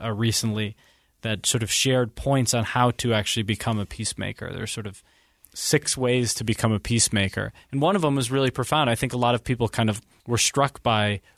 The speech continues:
one in particular that was, "Don't argue your point so vociferously that it leads to contention." And of course, we always want to make our point. We want to do so in a logical manner. Uh, having gone to law school, that's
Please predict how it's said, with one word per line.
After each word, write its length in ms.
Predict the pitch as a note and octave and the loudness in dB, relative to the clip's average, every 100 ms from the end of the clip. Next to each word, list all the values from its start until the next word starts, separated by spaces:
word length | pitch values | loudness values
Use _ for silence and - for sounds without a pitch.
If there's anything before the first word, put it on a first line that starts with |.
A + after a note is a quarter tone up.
| - | 0
one 240 | B2 C#3 | 2 4
in 100 | B2 | 2
particular 720 | A#2+ A2+ C#3+ - A#2 F#2 F#2+ - _ _ _ | 0 -2 -2 2 2 2 0 -6 _ _ _
that 240 | A#2+ A#2 A2+ | 0 0 2
was, 440 | A2+ A2 G#2+ - - _ _ B2 | 2 2 0 -2 -6 _ _ -2
"Don't 340 | B2+ D3 E3+ - | 2 2 0 -2
argue 500 | B2 C3+ B2+ B2+ B2 | 0 0 0 0 0
your 300 | A#2 A2+ G#2+ | 0 -2 -4
point 640 | - C#3 B2+ G#2+ G#2 - _ _ _ | -4 0 2 2 -2 -10 _ _ _
so 300 | - - D3 | -6 0 0
vociferously 880 | C#3 B2 - C#3+ C3 - G#2 F#2 F#2+ - _ _ _ | 2 0 2 2 2 2 0 -4 -6 -14 _ _ _
that 180 | B2 A#2+ | -2 0
it 80 | A2+ | 2
leads 340 | A#2+ C3 - - | 2 2 2 0
to 80 | |
contention." 640 | - A2+ B2 A#2 - - - _ _ _ _ - | 0 0 0 0 -4 -10 -20 _ _ _ _ -2
And 100 | A2+ | -2
of 100 | - | 2
course, 280 | C#3 B2 B2+ | 2 2 0
we 120 | A#2+ | 2
always 300 | C3+ C#3 A#2 | 2 0 0
want 200 | A2+ - | -4 0
to 80 | A2 | 2
make 240 | A2+ A2 | 2 2
our 100 | C3+ | -2
point. 480 | - C3 C3 B2 - | 0 0 2 0 -2
We 80 | G#2 | -4
want 220 | G2+ - | -2 -2
to 100 | G#2+ | 0
do 140 | A2 | 0
so 160 | - A2 | 0 0
in 60 | |
a 60 | G2+ | 2
logical 460 | G2 A2 A2+ - A2 | 2 2 0 -2 0
manner. 460 | G#2+ A2 G#2+ G#2+ - - _ - | 2 2 2 -2 -8 -20 _ -6
Uh, 100 | G2+ | -2
having 200 | G#2+ G#2+ | 0 2
gone 200 | A2 G2+ | 2 2
to 60 | |
law 280 | G#2 A2 A#2 | 0 2 2
school, 340 | - - A#2 A2+ | 0 -2 0 0
that's 300 | G2+ - | 0 -2